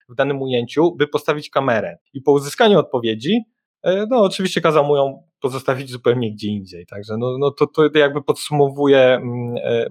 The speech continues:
sposób pracy, pracy, która w ogóle też, no, on tam robił sobie, jakby skracał dzień zdjęciowy do połowy i szedł sobie do kawiarni, bo akurat nie miał weny twórczej. E, co je-, jedno z takich, e,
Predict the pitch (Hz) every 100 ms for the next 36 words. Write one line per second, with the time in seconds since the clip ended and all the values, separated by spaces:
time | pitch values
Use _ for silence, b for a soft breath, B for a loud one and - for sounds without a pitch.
0 | - - 131 - 123 _ 123 120 117 110
1 | 110 107 b b _ 139 160 170 160 165
2 | 151 147 156 151 160 156 - 135 147 143
3 | 143 143 147 147 143 147 151 139 147 143
4 | 147 143 B B _ 143 131 135 - 156
5 | 156 160 147 143 139 131 117 147 139 135
6 | 131 139 131 135 135 135 135 139 123 113
7 | 110 - 123 - 117 123 120 117 123 123
8 | 120 113 104 107 107 107 131 117 117 123
9 | 117 113 113 123 120 107 _ 98 - -
10 | 92 _ b b _ _ - 107 123 113
11 | - 135 139 147 135 139 135 131 135 135
12 | - 127 127